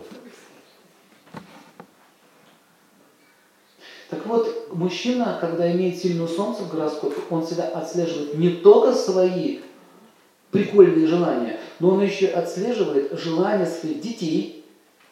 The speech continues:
своей жены. Представляете, сколько нужно иметь силы вот это всё отследить? Вот я маленький пример приведу из жизни.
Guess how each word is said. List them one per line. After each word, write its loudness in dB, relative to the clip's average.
своей 0
жены. 0
Представляете, 0
сколько -2
нужно -2
иметь -4
силы 4
вот -2
это -2
всё -4
отследить? -12
Вот 2
я 4
маленький 2
пример 0
приведу -6
из -6
жизни. -10